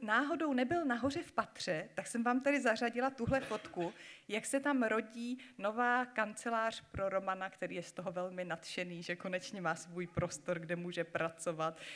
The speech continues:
Už nespíme mezi teologickými slovníky, všechno je to přestěhované tady do toho patra. Tak moc děkujeme a taky je tam krásně zrekonstruovaný záchod, takže děkujeme všem, kdo se na tom podíleli.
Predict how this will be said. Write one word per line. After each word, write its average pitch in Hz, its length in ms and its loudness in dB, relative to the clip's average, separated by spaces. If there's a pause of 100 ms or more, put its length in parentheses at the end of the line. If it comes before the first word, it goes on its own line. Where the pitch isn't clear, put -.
(120)
Už 185 160 -6
nespíme 202 560 -2
mezi 180 240 0
teologickými 175 840 -2
slovníky, 185 760 -2
všechno 190 360 0
je 185 100 2
to 208 140 4
přestěhované 180 1000 0
tady 170 260 -2
do 170 140 0
toho 170 240 -4
patra. 165 480 -4 (420)
Tak 170 160 4 (260)
moc 185 220 -6
děkujeme 185 400 2
a 139 80 2
taky 185 260 -4
je 165 160 2
tam 180 180 0
krásně 175 460 -2
zrekonstruovaný 170 1000 -4
záchod, 160 460 -4
takže 160 300 -8
děkujeme 160 400 -6
všem, 156 260 -8
kdo 156 140 -8
se 156 160 -10
na 147 100 -6
tom 151 200 -10
podíleli. 147 640 -10